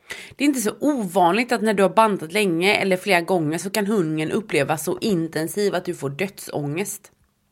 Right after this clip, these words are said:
Att du fluktuerar i vikt är inte heller konstigt om du bantar mycket. Kroppen blir väldigt energisnål och blir duktig att bevara alla kalorier du äter.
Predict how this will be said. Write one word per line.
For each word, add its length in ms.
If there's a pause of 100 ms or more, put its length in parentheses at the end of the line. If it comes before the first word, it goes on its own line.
(600)
Att 180
du 160
fluktuerar 500
i 60
vikt 280
är 80
inte 160
heller 240
konstigt 460
om 120
du 80
bantar 460
mycket. 440 (480)
Kroppen 360
blir 180
väldigt 300
energisnål 960
och 80
blir 120
duktig 380
att 160
bevara 480
alla 160
kalorier 600
du 160
äter. 480